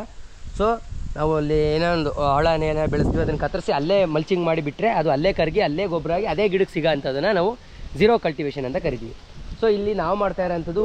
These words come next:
ವ್ಯವಸಾಯ, ಆ, ಅಂದ್ರೆ, ಅಂದ್ರೆ ಆದಾಯ ಬರೋ ಅಂಥದ್ದು ಏನಾದ್ರು ಒಂದು ಮಧ್ಯದಲ್ಲಿ ಮಾಡ್ತೀವಿ. So ಹಂಗಾಗಿ ಇದನ್ನ ಕಮರ್ಷಿಯಲ್ ಆಗಿ ನಾವು ಮಾಡೋ ಅಂಥದ್ದು. So ಇವಾಗ ಜಾಯ್ಕಾಯಿನ ತೋರಿಸ್ತೀನಿ ಬನ್ನಿ. So ನೀವು ನೋಡ್ತಾ ಇರ್ಬೋದು, ಎರಡು ಅಡಿಕೆ ಗಿಡದ ಮಧ್ಯೆ ಒಂದು ಜಾಯ್ಕಾಯಿ ಗಿಡನ ಹಾಕಿದ್ದೀನಿ. ಅಂದ್ರೆ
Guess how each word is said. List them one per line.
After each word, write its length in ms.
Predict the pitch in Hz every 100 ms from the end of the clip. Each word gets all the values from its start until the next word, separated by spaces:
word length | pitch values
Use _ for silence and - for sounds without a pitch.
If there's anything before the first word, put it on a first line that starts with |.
| 196
ವ್ಯವಸಾಯ, 640 | 156 135 135 151 156 196 143
ಆ, 400 | - - 135 135
ಅಂದ್ರೆ, 260 | 143 160
ಅಂದ್ರೆ 260 | 151 151 151
ಆದಾಯ 340 | 147 180 196
ಬರೋ 180 | 170 160
ಅಂಥದ್ದು 240 | 160 175
ಏನಾದ್ರು 260 | 170 185 180
ಒಂದು 180 | 160 175
ಮಧ್ಯದಲ್ಲಿ 360 | 151 139 156
ಮಾಡ್ತೀವಿ. 340 | 139 131 131 117 - - - -
So 60 |
ಹಂಗಾಗಿ 680 | 160 175 208 180 170 247 220
ಇದನ್ನ 200 | 165 180 226
ಕಮರ್ಷಿಯಲ್ 460 | 175 165 196 214 185
ಆಗಿ 200 | 175 233
ನಾವು 220 | 226 175
ಮಾಡೋ 220 | 180 147
ಅಂಥದ್ದು. 360 | 143 131 135 165 247 - - - -
So 60 | 208
ಇವಾಗ 240 | 175 233 202
ಜಾಯ್ಕಾಯಿನ 460 | 151 156 190 175
ತೋರಿಸ್ತೀನಿ 360 | 160 143 123 123
ಬನ್ನಿ. 180 | 117 175 262 - - - - - - - - -
So 160 | 165 156
ನೀವು 120 | 151
ನೋಡ್ತಾ 280 | 147 139 165
ಇರ್ಬೋದು, 320 | 139 127 180 - - - -
ಎರಡು 360 | 135 143 202
ಅಡಿಕೆ 340 | 175 135 - 180
ಗಿಡದ 220 | 165 135
ಮಧ್ಯೆ 280 | 135 120 175
ಒಂದು 320 | 135 135 165
ಜಾಯ್ಕಾಯಿ 480 | 120 120 139 165 151
ಗಿಡನ 220 | 135 131
ಹಾಕಿದ್ದೀನಿ. 360 | 120 - 123 127
ಅಂದ್ರೆ 200 | 135